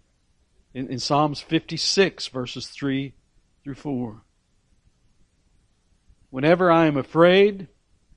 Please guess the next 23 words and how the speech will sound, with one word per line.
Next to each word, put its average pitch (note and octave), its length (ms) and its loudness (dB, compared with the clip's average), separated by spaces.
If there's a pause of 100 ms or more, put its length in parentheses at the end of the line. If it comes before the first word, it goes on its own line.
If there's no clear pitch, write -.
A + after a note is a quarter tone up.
(1300)
I B2+ 100 -6
will B2 120 -6
trust - 480 -4
in D3+ 160 -4
you. A#2+ 400 -8 (1600)
In B2+ 180 -8
God F3 480 4 (100)
I C3 120 -2
will B2 160 -6
praise E3+ 640 -2 (220)
his D#3+ 240 -8
word. B2 420 -4 (1040)
In A#2+ 160 -12
God E3+ 480 4
I B2 160 -8
have A#2+ 160 -10
put E3 240 -2
my D#3+ 140 -2
trust. - 680 -8 (800)
I A#2+ 140 -4
will C#3+ 360 2
not D#3+ 320 -2
fear. A2+ 400 -4